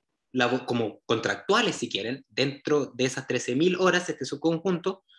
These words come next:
se utiliza entonces para transportarse. Eso quiere decir que cuando llegan a la planta B, tienen el noventa por ciento de esa hora disponible para procesar el mineral, ¿ya? Y la misma analogía se puede hacer ahora para B, ¿no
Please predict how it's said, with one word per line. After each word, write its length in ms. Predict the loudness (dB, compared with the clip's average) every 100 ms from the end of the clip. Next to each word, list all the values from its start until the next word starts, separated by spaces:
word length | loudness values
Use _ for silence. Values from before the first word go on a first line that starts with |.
| -20 4
se 120 | 4
utiliza 400 | 6 4 2 0
entonces 340 | 0 0 0
para 180 | 0 0
transportarse. 800 | 2 -2 -2 -4 -4 -10 -10 -6
Eso 200 | 0 4
quiere 160 | 6 6
decir 340 | 6 2 -2
que 140 | 0
cuando 240 | -2 -2 -4
llegan 320 | 0 2 2
a 60 | 0
la 100 | 0
planta 300 | -2 -2 0
B, 260 | 0 -2 _ _ _
tienen 280 | 6 8 8
el 160 | 6
noventa 420 | 6 4 2 2 -2
por 140 | -2
ciento 240 | -4 -2
de 100 | 0
esa 160 | 0 0
hora 160 | -2 -2
disponible 520 | -6 -4 -2 -2 -2
para 200 | -4 -6
procesar 380 | -8 -10 -10 -10
el 120 | -8
mineral, 340 | -8 -6 -8 -12 _ _ _ _ _ -12
¿ya? 180 | -12 -12 _ _ -20 -18 -18 -20 _
Y 360 | 2 4 2 -8 _
la 160 | 2 4
misma 300 | 4 4 4
analogía 600 | 6 4 2 0 -2 -2
se 140 | -4
puede 160 | 2 2
hacer 240 | 2 2
ahora 480 | 4 4 4 0 -8 _ _ _
para 240 | -2 0
B, 80 | -2
¿no 80 | -6